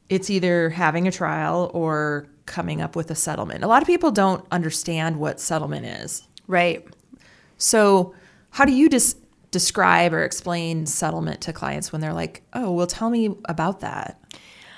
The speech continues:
Speaker 2: I have this discussion with clients on day one. You know, when we're talking at the consultation, I'm starting to plant the seed with a client that settlement's gonna be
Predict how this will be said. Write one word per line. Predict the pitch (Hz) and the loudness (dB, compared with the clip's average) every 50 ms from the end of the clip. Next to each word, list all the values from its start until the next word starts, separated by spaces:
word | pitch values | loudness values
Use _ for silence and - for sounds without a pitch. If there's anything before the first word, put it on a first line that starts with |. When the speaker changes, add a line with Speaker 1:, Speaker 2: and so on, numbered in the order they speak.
| - - - - _ _ _ - | -20 -20 -20 -20 _ _ _ 2
Speaker 2:
I | 220 269 359 | 4 4 6
have | 381 415 427 349 | 6 6 6 6
this | 262 214 - - | 6 4 4 0
discussion | - 175 - - 170 170 170 - 170 165 | -4 -6 0 2 2 2 2 2 0 0
with | 160 156 | 0 -2
clients | - - 170 160 156 156 160 156 160 | -2 0 0 2 2 2 0 0 0
on | 143 151 | -2 0
day | 156 165 147 143 135 | 0 0 0 0 0
one. | 135 139 135 123 110 101 95 90 107 135 165 160 156 - - | 0 0 2 2 2 2 0 0 -2 -4 -4 -4 -6 -8 -8
You | - 175 | -4 0
know, | 170 165 156 | 2 2 2
when | 156 156 160 160 | 2 2 2 2
we're | 170 196 220 | 2 2 0
talking | 214 - - 151 151 151 - 170 165 160 139 | 0 0 0 0 0 0 0 0 0 2 2
at | 110 147 151 151 147 143 - - - 156 | 0 0 0 0 0 -2 -4 -6 -6 -8
the | 160 | -6
consultation, | - - 151 143 147 - 143 135 - 127 135 143 - - 160 156 151 156 156 160 160 - - - | -2 0 0 0 0 -2 -6 -4 -4 -4 -4 -4 -2 -2 -2 0 0 0 0 0 -2 -4 -6 -2
I'm | - 160 170 180 190 196 190 185 | 0 2 4 4 4 4 2 2
starting | 175 - - - 180 156 151 151 156 156 160 | 0 -2 -4 -2 0 2 2 2 2 0 0
to | 156 | -2
plant | 156 - 170 151 151 156 160 | -2 -4 -4 -2 -2 -2 -2
the | 151 | -4
seed | 151 - 143 143 147 147 | -4 -4 -4 -4 -2 -2
with | 147 147 147 | -2 -2 -4
a | 147 | -4
client | 143 - 151 143 143 139 135 131 127 127 - - 156 | -4 -2 -4 -2 -2 -2 -2 -4 -4 -6 -6 -6 -4
that | 156 143 139 139 135 127 - - | -2 0 0 0 -2 -2 -4 -6
settlement's | - 175 165 165 175 180 175 165 160 165 | -2 0 2 2 2 2 2 0 0 -2
gonna | - 160 147 147 | -2 -4 -2 -2
be | 147 143 147 143 143 139 139 139 143 | -2 -2 -2 -2 0 0 -2 -2 -2